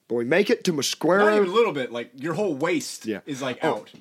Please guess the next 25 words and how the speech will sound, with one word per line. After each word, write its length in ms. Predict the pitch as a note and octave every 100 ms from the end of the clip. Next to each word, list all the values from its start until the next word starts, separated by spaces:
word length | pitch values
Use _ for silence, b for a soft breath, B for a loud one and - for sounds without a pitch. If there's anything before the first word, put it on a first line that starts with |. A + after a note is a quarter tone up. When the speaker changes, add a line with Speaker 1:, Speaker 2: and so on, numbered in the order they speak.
| -
Speaker 1:
by 220 | C#3+ G3+
the 100 | F#3
way, 240 | D3 D#3
I 100 | D3
believe 360 | C3 C3+ E3+ C3+
mostly 380 | C#3+ D#3+ - A#2+
sober. 360 | - A#2 B2+ C#3
We 120 | A2+
stop 400 | - C#3 D#3 -
at 160 | C3 B2
the 100 | -
Aqua 320 | - E3+ C3
Center 380 | A2+ A#2+ A#2 B2+
in 120 | G#2 G2
Texas. 580 | D#3 D#3 - G#2 - -
Aqua 360 | C3+ C#3 B2 A2+
is 120 | A2
an 80 | G#2+
American 420 | A2 C3 A#2+ A2
Quarter 300 | - C#3+ A#2+
Horse 200 | G#2+ G2+
Association, 800 | - G2+ - G2 F#2+ - A#2+ C3 B B B -
where 360 | B2+ C3 A#2+
I 680 | B2+ A#2+ A2+ A2+ A2 G#2+ G#2 - _ _ _
rode 680 | A2 A#2+ C#3 D#3 D#3+ D#3